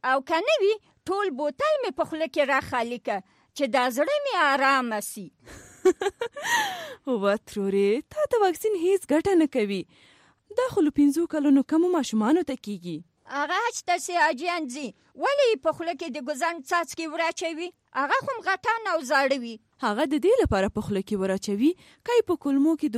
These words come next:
Speaker 2: ګوزن ویروس وي چې له فعالیته وغورځېږي. او تر هغو چې حاجي بیرته راځي، نو ویروس یې په کولمو کې غیر فعاله وي او هلته بل چاته ضرر نه رسیږي.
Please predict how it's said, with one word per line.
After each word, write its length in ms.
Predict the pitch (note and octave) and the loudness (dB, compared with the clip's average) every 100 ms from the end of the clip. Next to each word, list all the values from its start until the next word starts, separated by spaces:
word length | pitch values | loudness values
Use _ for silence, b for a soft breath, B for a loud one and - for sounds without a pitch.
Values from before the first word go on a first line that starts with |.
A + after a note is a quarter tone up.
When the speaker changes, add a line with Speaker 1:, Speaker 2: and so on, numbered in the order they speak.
| G#3+ | -2
Speaker 2:
ګوزن 340 | A3+ D#4 D#4 C#4 | -2 2 4 4
ویروس 300 | D4+ F4+ - G#4+ | 4 2 2 4
وي 140 | F#4+ D#4+ b b - | 6 4 b b -4
چې 80 | G#4 | -2
له 60 | A4 | 0
فعالیته 400 | E4 G3+ G3+ D4+ F#4 | 0 0 0 2 4
وغورځېږي. 600 | D4+ G3 G3+ G3+ F#3 F#3 E3+ b b b | 4 2 -4 -6 -4 -6 -6 b b b
او 80 | C5 B4+ | 2 2
تر 100 | G#4+ F4 | 4 4
هغو 200 | E4+ G4 - | 4 2 2
چې 80 | D#4+ | 0
حاجي 260 | C#4 C4+ D#4+ D4 | 0 2 4 6
بیرته 280 | A4 - G3+ | 6 4 -4
راځي، 280 | F#3+ A3+ E4 B B B F4 | -2 2 2 B B B -2
نو 80 | A4 | 2
ویروس 300 | D4+ A#3 D#4+ A4 | 2 2 2 4
یې 80 | - | 4
په 40 | G4 A#3 | 2 0
کولمو 320 | G3 G#3 D4 | 2 4 2
کې 160 | G4 C#4 | 2 0
غیر 200 | A3 E4 C#4+ | 0 -2 -2
فعاله 300 | F#3+ A#3 D#4 G3+ | 0 2 2 0
وي 120 | F#3 E3+ B B A#4+ | -4 -8 B B -2
او 80 | A4+ F#4 | 0 2
هلته 260 | G#4+ E4+ A3 | 0 -2 -2
بل 120 | D#4 G4+ | -2 -2
چاته 200 | G#4 F4 | -4 -4
ضرر 300 | G#3+ G3+ C#4 A#3+ | -2 0 2 4
نه 120 | D#4 | 4
رسیږي. 500 | E4+ - G3 E3 E3 | 2 -2 -8 -10 -12